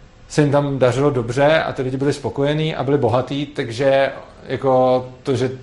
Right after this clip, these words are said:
tam byla tajná policie a gulagy a podobně, si myslím,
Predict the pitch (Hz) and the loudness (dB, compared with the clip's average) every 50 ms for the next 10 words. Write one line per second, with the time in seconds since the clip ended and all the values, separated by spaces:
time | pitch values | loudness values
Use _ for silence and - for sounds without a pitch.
0 | - - - - - - 131 127 127 131 127 123 131 120 123 127 127 123 - 127 | -18 -20 -20 -8 -4 -2 0 2 2 2 4 2 2 2 2 0 0 0 0 -2
1 | 120 120 123 - 131 - - 123 113 120 123 120 113 113 123 120 113 - 123 120 | -2 -2 0 -2 0 0 0 0 0 0 0 0 0 0 -2 -2 -2 -2 -2 -2
2 | 113 117 120 117 - 127 120 104 - 123 120 117 110 | -2 -2 -4 -6 -6 -6 -8 -6 -6 -6 -6 -6 -8